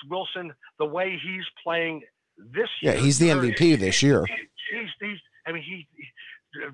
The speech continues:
Speaker 1: Jim Schwartz really had, if you saw his, his, uh, press conference this week, he just said,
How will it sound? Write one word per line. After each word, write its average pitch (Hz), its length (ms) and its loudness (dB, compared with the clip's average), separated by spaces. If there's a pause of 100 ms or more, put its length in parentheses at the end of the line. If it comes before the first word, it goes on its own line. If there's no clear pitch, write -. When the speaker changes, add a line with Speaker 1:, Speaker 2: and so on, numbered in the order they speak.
(200)
Speaker 1:
Jim 254 140 -6 (140)
Schwartz 220 240 0 (140)
really 170 300 -4
had, 156 180 -4 (800)
if 139 120 -10
you 151 160 -12
saw 175 160 -4
his, 175 140 -4 (200)
his, 156 200 -8 (120)
uh, 135 200 -6
press 151 160 -8 (100)
conference 135 320 -10
this 139 100 -18 (100)
week, 131 140 -10 (560)
he 180 160 -10
just 160 180 -10
said, 147 120 -4